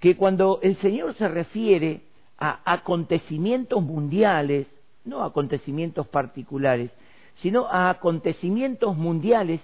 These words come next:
Él, o la palabra de Dios, se presenta en tres etapas, como leímos en Mateo. Primero, está hablando de que no nos dejemos engañar, ¿verdad? Algo muy importante.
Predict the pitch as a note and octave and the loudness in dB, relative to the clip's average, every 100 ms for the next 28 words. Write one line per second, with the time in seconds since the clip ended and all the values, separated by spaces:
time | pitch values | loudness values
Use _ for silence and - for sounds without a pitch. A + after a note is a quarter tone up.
0 | - - - - B3+ C4 B3+ - - - | -12 -20 -14 2 4 4 -2 -10 -20 -20
1 | - - - - F3 F3+ F3 F3 A#3 B3 | -20 -20 -20 -2 4 6 6 6 6 6
2 | G#3 G3 A3+ A#3+ - - - E3 E3+ G3 | 4 4 4 2 -2 -8 -4 -2 -2 0
3 | A#3+ A3 G3 - - - - E3 F3+ B3+ | 0 2 0 0 -10 -20 0 2 2 0
4 | B3+ - G3+ D3+ A#2 - F2 - - - | 0 0 2 2 2 -4 -16 -18 -20 -20
5 | - - B2+ B2+ C#3 G3+ G#3+ G3+ F#3+ F#3+ | -20 -8 -4 2 6 6 4 2 2 2
6 | F#3+ G3+ D3 F2+ - - - - - - | 4 4 4 2 -8 -20 -20 -20 -20 -6
7 | C#3+ D#3 G#3 A#3+ B3 B3 - - - - | 0 2 4 4 4 0 -8 -20 -20 -8
8 | B2+ C#3 F#3+ F#3+ G#3 A3 G#3 F#3 F3 D#3 | -4 0 4 4 4 2 2 2 0 -2
9 | D#3+ G3+ G#3 G3+ D3+ D#3+ G3 G3+ F#3+ F#3 | 0 -2 0 -2 -2 0 4 4 2 -8
10 | - D#3+ D#3+ D#3+ E3 E3+ G#2 - - - | -6 -6 0 0 2 0 0 -8 -20 -20
11 | - G2+ D#3 F#3 - - - - C#3 D#3 | -14 0 2 2 -4 -20 -14 2 4 4
12 | D#3 E3 G#3 G#3+ G3+ F3 F#3+ F#3+ G#3+ E3+ | 2 2 2 2 -2 0 -2 2 2 2
13 | A#2 - | -2 -10